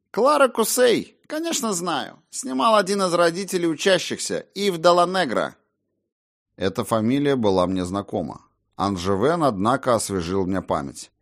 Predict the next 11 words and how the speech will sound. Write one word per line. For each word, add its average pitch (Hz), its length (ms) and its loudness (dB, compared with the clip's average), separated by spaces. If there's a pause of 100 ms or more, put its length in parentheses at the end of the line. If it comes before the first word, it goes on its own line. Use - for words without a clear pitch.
(280)
"Я 190 260 0
провел 185 400 2
собственное 262 560 0
расследование. 143 800 2 (500)
Это 143 280 0
был 156 200 2
отец 156 380 2
Флоранс 160 640 4
и 147 60 -2
Оливии 156 540 4
Даланегра". 151 800 2